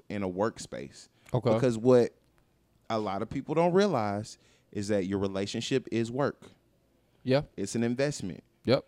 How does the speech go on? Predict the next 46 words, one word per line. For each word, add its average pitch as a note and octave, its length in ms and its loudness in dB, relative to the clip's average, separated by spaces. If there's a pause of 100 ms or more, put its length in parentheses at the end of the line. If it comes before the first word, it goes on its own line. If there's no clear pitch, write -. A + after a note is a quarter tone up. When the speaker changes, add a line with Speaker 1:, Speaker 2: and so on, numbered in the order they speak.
(160)
Speaker 1:
You G#2 80 -4
need A2 140 0
to A2 60 -6
be G#2+ 120 -4
checking A#2 320 0
those A2+ 220 0
futures. - 600 -8 (100)
Speaker 2:
Yeah. A#2 280 4
Speaker 1:
Checking A#2 300 0
those A2+ 220 2
rates A#2 280 0
going G#2 300 -2
up F#2+ 120 -4
and F#2+ 120 -4
down. F2+ 320 -8 (200)
Speaker 2:
Right. G#2+ 200 0 (100)
Speaker 1:
How - 160 -2
you B2 140 4
moving A#2+ 340 2
in A2+ 120 2
your G#2 280 6
workspace, A#2+ 640 0
how G#2+ 80 -2
you A2 160 -2
moving A2 300 0
in G#2 80 -2
the G2+ 60 -4
space G#2 460 -4 (460)
with G#2+ 120 0
us G#2 160 2
together. B2+ 360 -2
Because G#2+ 500 -4
if A2 140 -8
I E3 100 0
know F3 140 2
you C3 240 8
a F#2+ 60 4
go-getter, A2 520 2 (800)
then B2+ 160 2
I D3 60 2
know D#3 180 4
you, C3 320 0 (540)
when B2 240 4
we F3+ 160 2
get D3 240 -2
together, G2+ 480 -2